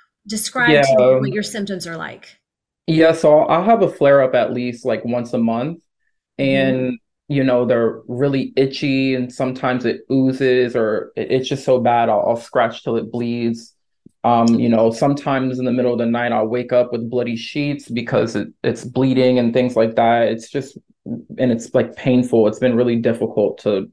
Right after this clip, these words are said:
Speaker 2: to manage.
Speaker 1: That sounds terrible. It sounds
Speaker 2: Yeah.
Speaker 1: very, very painful. So you say that you are having flares about once a month. You have had this since childhood. Um,
Speaker 2: Mm-hmm.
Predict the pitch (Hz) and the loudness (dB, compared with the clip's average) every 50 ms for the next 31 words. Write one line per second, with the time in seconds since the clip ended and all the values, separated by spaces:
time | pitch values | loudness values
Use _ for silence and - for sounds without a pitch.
0 | _ _ - 117 110 107 110 110 110 107 107 - - - - _ _ _ _ _ | _ _ 0 2 2 4 4 4 2 0 0 -4 -8 -14 -16 _ _ _ _ _
1 | _ _ _ _ _ _ _ - 220 220 214 214 208 190 180 165 - - 180 165 | _ _ _ _ _ _ _ -12 -10 -10 -8 -8 -8 -8 -8 -8 -10 -10 -8 -8
2 | 165 170 160 156 160 160 160 190 190 208 - 208 190 190 - - 120 - - - | -8 -8 -10 -12 -12 -12 -14 -14 -16 -12 -8 -6 -6 -6 -2 0 2 4 4 4
3 | - - 139 139 - _ _ _ _ _ 185 175 175 170 165 - 165 170 165 165 | 4 2 0 -6 -10 _ _ _ _ _ -12 -12 -10 -12 -12 -10 -10 -10 -10 -10
4 | 170 165 - - 233 220 220 226 220 - 294 277 277 302 302 302 285 220 240 233 | -10 -8 -4 -2 0 0 0 -2 -2 0 0 2 2 2 0 -2 -2 -2 -4 -4
5 | 226 233 233 233 - - 208 202 202 196 196 196 - - - - - - - - | -2 -2 -2 -2 -2 0 0 2 2 0 0 -4 -8 -18 -20 -20 -20 -20 -20 -20
6 | - - - _ _ _ _ _ _ _ _ _ _ _ - 254 240 240 269 269 | -20 -20 -20 _ _ _ _ _ _ _ _ _ _ _ 0 0 2 2 2 0
7 | 254 - - 240 240 262 277 277 311 262 254 220 214 214 214 - - 190 196 208 | 0 -2 -2 0 0 0 0 -2 -2 -2 0 0 2 0 0 -2 -6 -6 -2 -2
8 | 202 208 208 - 277 254 220 185 175 175 196 214 - - - 190 196 202 202 196 | 0 0 -2 -2 -2 0 0 0 0 -2 -4 -4 -6 -8 -8 -4 -2 0 2 2
9 | 196 196 196 196 196 196 196 190 180 180 208 190 - 190 220 220 220 208 247 233 | 2 2 2 2 2 0 0 -2 -4 -6 -6 -6 -4 -2 -2 0 0 0 -2 -4
10 | 240 - 240 214 208 - - - - - 233 226 226 220 208 196 - - 175 156 | -4 -4 -6 -6 -6 -6 -8 -8 -8 -6 -6 -4 -2 -2 -4 -6 -8 -10 -10 -8
11 | 135 131 131 - - - - - - _ - 202 139 127 123 113 113 113 - 185 | -8 -8 -8 -8 -10 -10 -12 -14 -12 _ -2 0 0 2 4 4 4 2 0 -2